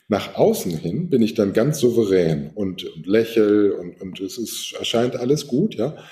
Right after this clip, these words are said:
Aber nach innen hin brodelt es ganz, ganz heiß und ich versuche krampfhaft irgendwie da durchzukommen, so. Ähm, und ich bin alles andere als frei davon, in der Situation Dinge abzuwägen oder mit jemandem wirklich zu diskutieren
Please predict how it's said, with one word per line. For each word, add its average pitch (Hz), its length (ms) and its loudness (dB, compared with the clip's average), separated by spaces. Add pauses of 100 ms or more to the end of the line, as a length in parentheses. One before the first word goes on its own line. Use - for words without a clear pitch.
(160)
Aber 120 180 2
nach 120 240 -2
innen 214 300 4
hin 143 440 0
brodelt 127 560 6
es - 180 -8
ganz, 151 300 2
ganz 135 320 -2
heiß 113 460 0
und 113 160 -4
ich 107 180 -6
versuche 131 480 2
krampfhaft 139 640 -2
irgendwie 147 380 4
da 123 120 6
durchzukommen, 117 880 0
so. 190 300 -2 (500)
Ähm, 131 380 0
und 135 140 2
ich - 140 -10
bin 127 220 -2
alles 180 300 2
andere 165 500 2
als 113 260 -2
frei 214 460 2
davon, 98 720 -4
in 160 200 2
der 151 120 6
Situation 139 1000 0 (440)
Dinge 135 240 2
abzuwägen 80 960 -4 (200)
oder 110 520 0
mit 120 180 0
jemandem 131 420 2
wirklich 135 340 2
zu 117 100 -4
diskutieren 110 800 -2